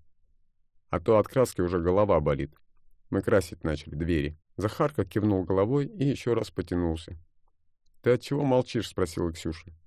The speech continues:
«Ты почему все время молчишь?» — повторила она веселее и на тон выше,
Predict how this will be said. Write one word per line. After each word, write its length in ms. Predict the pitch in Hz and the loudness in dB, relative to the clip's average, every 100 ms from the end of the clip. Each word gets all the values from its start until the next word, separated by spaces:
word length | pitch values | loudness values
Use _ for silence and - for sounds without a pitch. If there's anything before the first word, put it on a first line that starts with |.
| - _ | -20 _
«Ты 100 | - | -2
почему 440 | 107 113 - 120 156 | 0 0 2 4 4
все 140 | - | 2
время 280 | 110 139 123 | 2 4 4
молчишь?» — 600 | 107 117 - 85 - - _ _ - | 4 2 -2 -4 -4 -10 _ _ -8
повторила 500 | - 92 101 101 98 | -6 0 2 2 4
она 160 | 90 90 | 2 2
веселее 640 | 90 85 98 113 131 90 - | -2 -2 -2 0 2 0 0
и 80 | 101 | 0
на 140 | 98 | 0
тон 280 | 98 131 110 | 2 0 2
выше, 360 | 90 80 - | 0 -4 -8